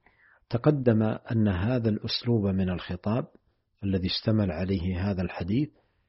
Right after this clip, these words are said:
فيه دلالة على الوعيد لمن كانت هذه حاله، لأن النبي صلى الله عليه وسلم لا يقول "ليس منا" إلا في حق من ترك واجبا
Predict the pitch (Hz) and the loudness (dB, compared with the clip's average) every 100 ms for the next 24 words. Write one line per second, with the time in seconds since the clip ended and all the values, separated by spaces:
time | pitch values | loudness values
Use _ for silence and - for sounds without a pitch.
0 | _ - 123 135 123 123 135 120 - 104 | _ -2 4 4 6 4 4 2 0 2
1 | 87 113 107 110 107 135 131 127 113 104 | 4 4 2 2 2 0 2 2 4 2
2 | 95 110 107 95 - 98 110 98 101 110 | 0 0 0 0 -4 -2 0 0 0 -2
3 | - 98 82 67 67 - _ _ _ _ | 0 -2 -2 -6 -12 -16 _ _ _ _
4 | _ - 101 120 120 110 101 123 120 107 | _ -4 0 4 6 6 4 6 4 2
5 | 104 98 95 98 87 85 101 101 98 95 | 0 0 0 -2 -2 -2 -2 -2 -2 -2
6 | - 120 113 101 95 110 147 156 - 135 | -2 -2 0 0 0 0 0 0 0 0
7 | 113 101 110 117 - 101 101 90 90 107 | 2 2 2 0 0 0 2 0 0 -2
8 | - _ _ _ _ _ 135 143 135 117 | -6 _ _ _ _ _ 2 4 4 2
9 | 117 - 139 - 147 147 135 117 - 123 | 0 0 -4 0 2 2 2 0 -2 -2
10 | 110 117 117 110 90 95 107 135 | -2 0 4 4 2 0 0 -2